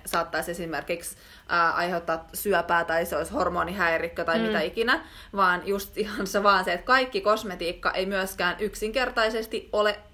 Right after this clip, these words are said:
Speaker 1: aidosti ihoa ravitsevaa ja
Speaker 2: Mm.
Speaker 1: hoitavaa. Ihan samalla tavalla kuin niin sanottu roskaruoka, eli esimerkiksi nyt vaikka ranskalaiset ja hamppari,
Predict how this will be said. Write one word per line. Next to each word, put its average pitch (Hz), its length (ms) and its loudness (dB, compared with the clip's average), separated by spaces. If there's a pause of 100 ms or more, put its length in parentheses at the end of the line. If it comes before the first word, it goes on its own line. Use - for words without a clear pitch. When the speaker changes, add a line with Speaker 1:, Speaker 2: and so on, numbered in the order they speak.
(120)
Speaker 1:
aidosti 233 840 4 (200)
ihoa 247 400 2
ravitsevaa 196 960 2 (120)
ja 240 80 2
Speaker 2:
Mm. 240 140 -2
Speaker 1:
hoitavaa. 202 840 2 (320)
Ihan 370 400 2
samalla 240 360 2
tavalla 202 500 2 (300)
kuin 202 280 4 (200)
niin 208 160 -2
sanottu 180 240 -2
roskaruoka, 294 680 2
eli 240 100 4
esimerkiksi 269 360 0
nyt 427 100 0
vaikka 320 180 2
ranskalaiset 226 500 4
ja 190 80 0
hamppari, 175 560 0